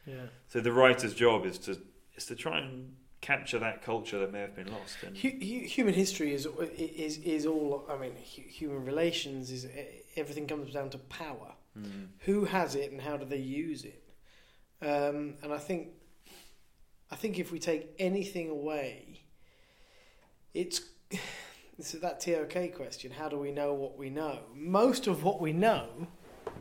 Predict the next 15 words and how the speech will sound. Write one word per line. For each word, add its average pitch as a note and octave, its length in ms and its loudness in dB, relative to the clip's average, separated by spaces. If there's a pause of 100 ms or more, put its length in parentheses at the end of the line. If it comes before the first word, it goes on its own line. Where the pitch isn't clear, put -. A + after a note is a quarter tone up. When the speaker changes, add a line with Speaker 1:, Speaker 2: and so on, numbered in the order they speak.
(240)
Speaker 1:
about D3+ 460 4
things D3+ 240 2
outside D3 540 -2
our C#3 140 -2
own C#3 200 -6
experience C3 760 -4
have B2+ 160 -12
come C#3+ 200 -6
from C#3+ 200 -8
information D3+ 720 -6
that C3 180 -10
may E3 300 2
or C#3+ 100 -4
may C#3 180 -6
not C#3+ 320 -6